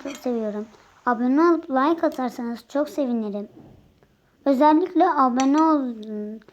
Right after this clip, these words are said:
olun. Yedi abonem var. Onları da neyse söylemeyeyim. Gizli kalsın. Alem abone oldu.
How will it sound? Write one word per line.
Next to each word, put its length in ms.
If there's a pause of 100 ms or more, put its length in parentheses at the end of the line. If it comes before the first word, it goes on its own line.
(300)
olun. 400 (200)
Yedi 240
abonem 460
var. 140
Onları 500
da 160 (1500)
neyse 360
söylemeyeyim. 540 (420)
Gizli 240
kalsın. 420 (3000)
Alem 380
abone 320
oldu. 320